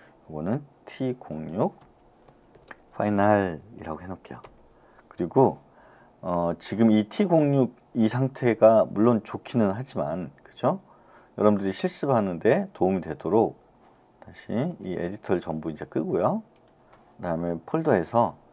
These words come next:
T 공육을, 네, 처음에 스타트였잖아요. 컨트롤 C, 컨트롤 V 하고요. T 공육을 지우고 T 공육을 원래 상태로 돌려놓겠습니다. 그러니까 스타트예요. 처음 상태. 지금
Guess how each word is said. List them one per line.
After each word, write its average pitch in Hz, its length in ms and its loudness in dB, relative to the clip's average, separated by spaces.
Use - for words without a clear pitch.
T 208 160 -2
공육을, 120 680 2
네, 80 300 -6
처음에 196 360 2
스타트였잖아요. - 920 -6
컨트롤 - 380 -12
C, - 220 -18
컨트롤 - 340 -16
V - 200 -8
하고요. 98 460 -8
T 165 100 -2
공육을 131 380 2
지우고 131 680 -2
T 156 180 2
공육을 107 580 -2
원래 85 220 -4
상태로 - 460 -14
돌려놓겠습니다. - 800 -8
그러니까 101 320 2
스타트예요. 101 800 -2
처음 165 320 0
상태. 143 400 -2
지금 113 420 0